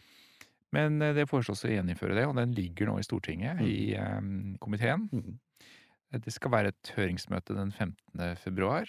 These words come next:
Speaker 2: Ja.
Speaker 1: Det, jeg så det i sted at fristen for å melde seg på høringsmøte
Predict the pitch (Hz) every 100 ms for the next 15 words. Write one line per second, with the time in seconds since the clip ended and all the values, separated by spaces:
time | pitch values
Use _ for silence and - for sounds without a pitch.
0 | - 135 - 139 123 107 107 95 - -
1 | - - - - - 104 104 101 101 101
2 | 110 127 - - - 95 - 123 - 117
3 | 123 110 101 110 120 120 110 98 107 -